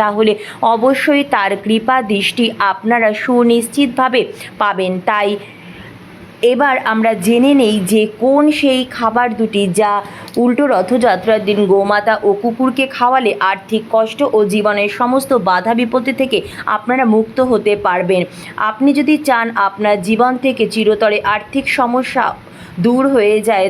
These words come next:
তাহলে শনি মহারাজকে আপনারা সন্তুষ্ট কিন্তু অবশ্যই করতে হবে। দেখবেন আপনাদের জীবনে যে কোনো মুহূর্তে স-, যে কোনো সমস্যা খুব সহজেই সমাধান হয়ে যাবে।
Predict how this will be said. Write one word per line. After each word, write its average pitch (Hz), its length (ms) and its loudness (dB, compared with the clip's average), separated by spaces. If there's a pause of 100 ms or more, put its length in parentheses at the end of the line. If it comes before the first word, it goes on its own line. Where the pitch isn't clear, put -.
(100)
তাহলে 220 340 0 (360)
শনি 262 260 2 (100)
মহারাজকে 240 520 0 (180)
আপনারা 208 300 0 (120)
সন্তুষ্ট 226 480 -2 (160)
কিন্তু 233 260 0 (180)
অবশ্যই 226 480 0
করতে 190 360 0
হবে। 185 200 2 (380)
দেখবেন 240 320 2 (220)
আপনাদের 220 380 0 (100)
জীবনে 240 320 2 (160)
যে 233 100 4 (100)
কোনো 269 160 2 (140)
মুহূর্তে 233 500 0 (680)
স-, - 160 -2 (100)
যে 233 100 2 (100)
কোনো 262 160 2 (180)
সমস্যা 240 480 2 (280)
খুব 254 120 0 (140)
সহজেই 233 500 2 (280)
সমাধান 226 420 2 (100)
হয়ে 202 220 2 (120)
যাবে। 190 200 2